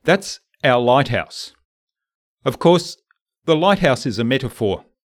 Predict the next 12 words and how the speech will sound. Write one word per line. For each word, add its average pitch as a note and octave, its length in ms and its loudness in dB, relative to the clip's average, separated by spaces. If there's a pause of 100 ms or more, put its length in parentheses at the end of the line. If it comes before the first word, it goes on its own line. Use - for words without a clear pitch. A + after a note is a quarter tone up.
(760)
To - 200 -4
understand C3+ 560 0
its - 160 -8
meaning D3 460 2
in C3 140 0
the A#2+ 80 0
context C3 600 -2
of A#2+ 320 0
transformational A2 840 -4
marketing, G#2 520 -2 (240)
stay - 420 -4
tuned. C#3+ 480 -2